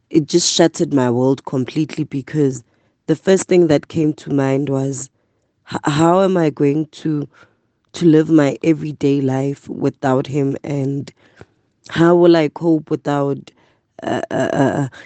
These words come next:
getting his presence every day?" Because, um, my father was, was a friend to me.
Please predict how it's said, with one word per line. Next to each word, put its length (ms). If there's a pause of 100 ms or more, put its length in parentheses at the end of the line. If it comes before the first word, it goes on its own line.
(140)
getting 720
his 400
presence 800
every 280
day?" 340
Because, 640 (420)
um, 440 (800)
my 240
father 440
was, 460 (440)
was 180
a 60
friend 520
to 140
me. 240